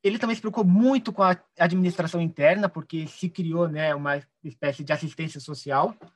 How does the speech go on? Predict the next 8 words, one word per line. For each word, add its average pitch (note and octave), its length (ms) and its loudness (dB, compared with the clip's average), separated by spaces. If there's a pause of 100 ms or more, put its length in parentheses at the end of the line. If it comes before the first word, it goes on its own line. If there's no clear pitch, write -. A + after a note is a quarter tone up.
(200)
né, C#3 140 0
o, C3 380 -2
o C3+ 40 -2
Islã C3+ 240 -2
praticamente C#3+ 580 -4
inventou C3+ 380 -4
isso: E3 300 -6
tinha C3+ 480 -6